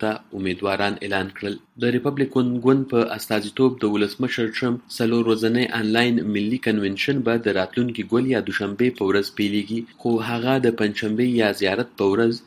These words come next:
د پنسلوینیا ایالت په اولډ فورج نومي ښار کې چې د بایدن د هلکوالۍ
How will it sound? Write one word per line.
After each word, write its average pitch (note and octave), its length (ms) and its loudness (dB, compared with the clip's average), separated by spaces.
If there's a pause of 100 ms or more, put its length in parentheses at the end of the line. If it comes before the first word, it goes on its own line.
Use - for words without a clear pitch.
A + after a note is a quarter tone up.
(140)
د A2+ 200 2
پنسلوینیا A#2 800 0 (100)
ایالت G#2+ 460 -2
په G#2+ 100 2 (200)
اولډ A#2 280 2
فورج A2+ 380 0
نومي G2+ 220 -2 (240)
ښار A#2+ 320 2
کې G#2+ 120 -2 (160)
چې A2 140 -4
د G#2 140 0
بایدن A#2+ 340 2
د G2 100 -2
هلکوالۍ G2+ 560 0